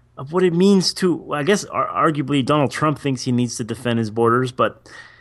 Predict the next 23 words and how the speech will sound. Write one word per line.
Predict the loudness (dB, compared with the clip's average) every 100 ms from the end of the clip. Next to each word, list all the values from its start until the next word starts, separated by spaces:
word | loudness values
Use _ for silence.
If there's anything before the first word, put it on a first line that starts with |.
| -20 _ -4
we've | 2 4 4 4
really | 6 6
never | 6 4 2 0
had | 0 -4
to | -6 -10
fight | -14 _ -2 -2 -2 -2
a | -2
war | 2 2 2
besides | 0 -4 -2 0 -2
a | -4
civil | -2 0 0
war | 2 4 4 2 0
on | 0 0
home | 0 0 0
territory | 0 0 0 0 0 0
against | 0 0 0 -2
another | -2 0 2 2
international | 0 0 -2 0 -2 0
entity | 2 0 -2 -6 -6
that | -4 -4
is | -6
trying | -4 -2 -2 -4
to | -4 -2 -4